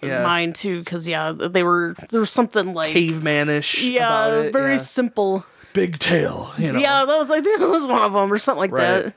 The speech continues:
Speaker 2: So, yeah. Um, the story, it just, it was okay.
Speaker 1: Yeah.
Speaker 2: It wasn't bad.
Speaker 1: What'd you give it for story?
Speaker 2: I give it a five.
Speaker 1: I gave it a six.
Speaker 2: Oh, yeah. That's, yeah.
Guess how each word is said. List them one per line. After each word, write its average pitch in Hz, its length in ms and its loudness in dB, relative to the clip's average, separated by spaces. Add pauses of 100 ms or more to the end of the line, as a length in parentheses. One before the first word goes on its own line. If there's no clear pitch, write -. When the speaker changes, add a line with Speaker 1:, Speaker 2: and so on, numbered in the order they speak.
(600)
Speaker 2:
So, 262 140 -2
yeah. 185 460 2 (460)
Um, 285 480 2 (1600)
the 285 100 -8
story, 339 1080 0 (600)
it 349 160 -2
just, - 360 -2 (1120)
it 269 60 4
was 381 220 4
okay. 165 640 0
Speaker 1:
Yeah. 214 220 2 (640)
Speaker 2:
It 262 60 2
wasn't 349 320 2
bad. 170 640 -2
Speaker 1:
What'd 220 180 0
you 247 60 -8
give 190 140 0
it 185 140 -4
for 139 100 -2
story? 143 380 -4
Speaker 2:
I 240 60 2
give 254 80 -4
it 202 60 -2
a - 40 -6
five. 147 560 -8
Speaker 1:
I 165 80 -8
gave 220 220 4
it 196 40 2
a 190 60 2
six. - 480 -2
Speaker 2:
Oh, 202 220 2
yeah. 277 260 4 (140)
That's, - 480 -8 (500)
yeah. 349 220 2